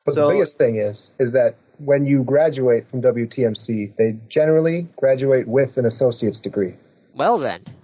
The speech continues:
Speaker 2: Yeah. You graduate high school with an associate's degree. Your first, like, year, you go through a year of regular high school before you can even apply for W T M C. Then you do another year of W T M C.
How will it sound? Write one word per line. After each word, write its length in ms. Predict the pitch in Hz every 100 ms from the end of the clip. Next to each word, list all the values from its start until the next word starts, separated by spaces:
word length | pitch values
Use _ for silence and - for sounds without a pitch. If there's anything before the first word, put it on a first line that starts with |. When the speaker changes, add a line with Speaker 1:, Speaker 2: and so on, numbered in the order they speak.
| _
Speaker 2:
Yeah. 200 | 143 95 - - - - -
You 100 | -
graduate 460 | 165 180 175 185 180
high 160 | 170 170
school 400 | - 143 131 120
with 240 | 143 151
an 100 | 151
associate's 540 | 135 151 131 131 117
degree. 320 | - 98 64 - _ _ _ _ _ _ -
Your 120 | 151
first, 480 | - 185 175 - -
like, 200 | 147 135
year, 500 | 127 165 185 143 127 - _ _ _
you 120 | 180
go 180 | 185 202
through 220 | 196 185 -
a 220 | 190 208
year 220 | 196 190
of 140 | 151 143
regular 400 | 165 160 143 131
high 160 | 135
school 360 | 127 - 92 76
before 260 | 143 139 156
you 80 | 139
can 160 | 143
even 200 | 143 135
apply 380 | 123 - 143 135
for 140 | - 135
W 280 | 131 120
T 240 | 113 - 123
M 120 | 110
C. 280 | - 87 69 _ _ _ _ -
Then 140 | 180
you 80 | 185
do 180 | 185 190
another 480 | 160 160 180 185 175
year 400 | 160 151 151 -
of 360 | 147 151 143
W 320 | 147 147 139 135
T 200 | 147 139
M 160 | 131
C. 400 | 120 135 123 113